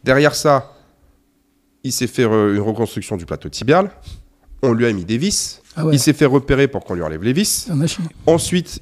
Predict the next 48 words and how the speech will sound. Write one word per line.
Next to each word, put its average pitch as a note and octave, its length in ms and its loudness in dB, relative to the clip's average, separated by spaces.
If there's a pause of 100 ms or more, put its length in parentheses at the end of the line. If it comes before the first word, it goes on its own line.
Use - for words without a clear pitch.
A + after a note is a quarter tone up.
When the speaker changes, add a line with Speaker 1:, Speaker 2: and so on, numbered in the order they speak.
(120)
Speaker 1:
ils B2+ 60 -4
se - 120 -4
sont A#2 60 -2
rendus B2+ 240 2
compte D3 260 0
que, B2+ 280 2 (320)
bah, A2+ 80 0
finalement, C3+ 400 4
les C3+ 100 6
vis C#3+ 220 -4
n'étaient A#2 180 2
pas A#2+ 160 2
très A#2 240 0
bien B2 200 2
mis. C3+ 240 2
Donc, A2 180 -2
du A#2 100 -2
coup, C3+ 160 -2
le B2 100 4
truc, B2+ 280 -2
il G#2+ 40 -6
va G2+ 100 0
falloir G2+ 320 0
refaire. A#2+ 500 0 (520)
Donc, B2 180 0
ils A#2 100 0
ont G#2+ 100 0
refait C3+ 320 2
un A#2 120 6
truc. - 360 0
Et C3+ 80 2
là, D#3+ 80 6
il - 40 4
s'est D3 140 -2
tapé C#3 220 2
un D3 60 4
staphylocoque. B2+ 720 -4
Speaker 2:
Ah D3+ 40 -12
ouais. D3+ 80 -10 (240)
Speaker 1:
Donc, D3+ 100 4
troisième E3+ 400 2
opération D3+ 560 2
pour F3 220 -4
le D#3+ 80 0
staphylocoque. D3 520 0
Speaker 2:
Ouais, C#3 60 -10
bah D#3+ 140 -12
ouais. C#3+ 100 -16